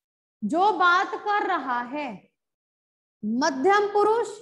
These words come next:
जिससे बात हो रही है, अन्य पुरुष जिसके बारे में बात हो रही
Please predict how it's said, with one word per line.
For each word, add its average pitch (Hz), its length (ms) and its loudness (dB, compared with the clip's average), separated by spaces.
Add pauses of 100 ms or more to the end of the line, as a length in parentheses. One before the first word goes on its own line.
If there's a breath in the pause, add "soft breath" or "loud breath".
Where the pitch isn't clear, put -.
(460)
जिससे 403 1000 0
बात 349 440 4
हो 294 260 -4
रही 240 380 -8
है, 311 220 -8 (720)
अन्य 370 420 4
पुरुष 427 440 -2 (340)
जिसके 359 460 -2
बारे 302 680 2
में 440 260 -2
बात 311 360 0
हो 269 220 -4
रही 214 420 -6